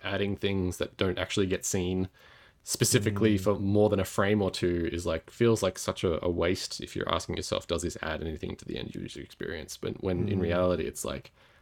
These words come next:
Speaker 1: it's all adding to this in-, invisible stamina meter. <laughs> It's all adding to this
Speaker 2: <laughs>
Speaker 1: in-,
Speaker 2: Yeah.
Speaker 1: in-, in-, invisible meter that the player doesn't necessarily see, but they feel when they play it, which is such a weird concept.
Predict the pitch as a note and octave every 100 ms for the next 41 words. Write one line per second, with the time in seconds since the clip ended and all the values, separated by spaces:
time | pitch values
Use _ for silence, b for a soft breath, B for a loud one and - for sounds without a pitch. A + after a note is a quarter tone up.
0 | b - D#3+ E3+ A#2+ B2+ A#2+ A#2+ A2+ G2+
1 | - - G#2+ A#2 A2+ G#2 B2 A#2 A2+ -
2 | G2 G2+ G2 F#2 F2+ F2+ C#3+ - - A3
3 | - B2 A#2+ D#3 A3+ G#3 G3+ F#3 E3+ D3
4 | D3 D3 C#3+ G2 F#2+ - G2 F#2+ G#2 G2
5 | G2+ G2+ F#2 F2+ F2 D#2+ - E2 F2 E2
6 | E2 E2 F2 - E2 F2 F2+ E2+ D#2 -
7 | C3 A2+ F#2+ E2+ D#2 D2 - F2+ E2 D#2
8 | D2+ D2+ D#2+ - - A#1 - _ - -
9 | - - - - - D2+ D#2+ E2 - F2+
10 | F2 - -